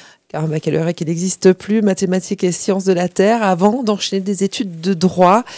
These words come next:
qui vous mènent jusqu'à la thèse au titre annonciateur de la société Écran. En effet, vous allez vous spécialiser dans la criminalité financière organisée et les sociétés Écran. Entre-temps, vous allez enseigner le droit à la faculté de Guadeloupe et de Guyane. Et c'est à l'obtention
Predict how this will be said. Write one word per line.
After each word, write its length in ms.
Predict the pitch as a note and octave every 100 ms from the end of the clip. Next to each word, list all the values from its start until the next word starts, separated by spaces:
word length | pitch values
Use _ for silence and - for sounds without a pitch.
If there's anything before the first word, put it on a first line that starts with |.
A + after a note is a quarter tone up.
| -
qui 160 | - G#3
vous 140 | G3+
mènent 180 | F3+ F#3
jusqu'à 280 | F#3+ - D#3+
la 100 | D#3+
thèse 320 | - E3+ G3+
au 60 | E3
titre 280 | - -
annonciateur 540 | E3 D#3+ - - G3+ A3+
de 180 | F3 G3
la 160 | - C#3+
société 600 | - F#3 - F#3 - F#3+
Écran. 440 | E3+ - F#3+ A3 - - - -
En 140 | G3
effet, 260 | G3 - G3
vous 160 | G3
allez 120 | F3
vous 100 | E3
spécialiser 560 | D#3+ - G3+ G3 F#3+ F#3
dans 100 | F3
la 140 | E3
criminalité 600 | E3 - A3 G3 F#3+ -
financière 600 | F#3 - A3 G3 - F3 -
organisée 760 | G3+ G#3 G#3 G#3 G3+ F3 G3+ - - - _ -
et 100 | A3+
les 100 | A3
sociétés 560 | - F#3 - - E3+
Écran. 400 | D#3+ - E3+ G#3+ - - -
Entre-temps, 480 | - D#3+ D#3+ F3 F3
vous 120 | D#3
allez 120 | D3+
enseigner 300 | D3 - E3
le 100 | E3
droit 260 | D#3 D#3+ E3+
à 40 |
la 100 | E3+
faculté 540 | D#3+ E3 - E3 - F#3+
de 140 | E3
Guadeloupe 580 | D#3+ F3 F#3+ F3+ G#3 G3+
et 80 | D#3+
de 160 | D#3
Guyane. 640 | D#3+ F3+ G#3 G3+ F#3+ C4+ B3 - - -
Et 40 |
c'est 200 | - F#3+
à 80 | G#3
l'obtention 500 | A#3+ - A#3+ -